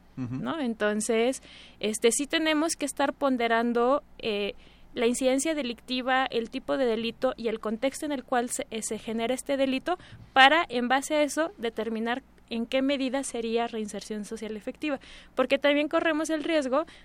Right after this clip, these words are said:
Speaker 2: de que, eh, caigamos en que la, las prisiones van a ser como escuelitas, ¿no? Y entonces haz deporte y vas a estudiar la primaria y la secundaria. Ok, sí, pero eso nos asegura, eh, que la persona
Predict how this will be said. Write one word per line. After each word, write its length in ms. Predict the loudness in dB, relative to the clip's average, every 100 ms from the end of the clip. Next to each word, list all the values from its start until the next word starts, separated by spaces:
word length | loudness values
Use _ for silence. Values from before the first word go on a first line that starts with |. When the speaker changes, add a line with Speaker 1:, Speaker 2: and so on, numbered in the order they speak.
| -12
Speaker 2:
de 220 | 0 0
que, 420 | 2 4 4 4 0
eh, 260 | -2 -2 -2 -2
caigamos 680 | 2 4 6 6 6 0 -2 -14 -20 -20 -20 -20 -20 -18 -2
en 200 | 0 2
que 120 | 2
la, 180 | 4 2 -2 -20 -12
las 260 | -2 -2 0
prisiones 420 | -2 2 4 4
van 140 | 2 2
a 40 |
ser 120 | 2
como 180 | 2 2
escuelitas, 600 | 2 2 2 0 -4 -14 -16 -20 -20 -20 -20 -20 -8
¿no? 120 | -4
Y 100 | -2 -2
entonces 440 | -2 -2 -2 -2 -2 0
haz 140 | -2 -2
deporte 640 | -2 2 2 2 -2 -2
y 80 | -2
vas 180 | -4 -8
a 20 |
estudiar 300 | -6 -4 -2
la 100 | -4
primaria 640 | -8 -6 -2 0 0 2 2
y 60 | 0
la 100 | -2
secundaria. 680 | -6 -6 -4 2 2 0 -6 -16 -10 -4
Ok, 180 | 0 0 0
sí, 140 | -4
pero 240 | -2 -2
eso 140 | 0 -2
nos 200 | -4 -4
asegura, 800 | -4 -2 0 2 4 2 -2 -6 -6
eh, 180 | -6 -4
que 120 | -4
la 120 | -6
persona 600 | -6 -8 -4 -2 0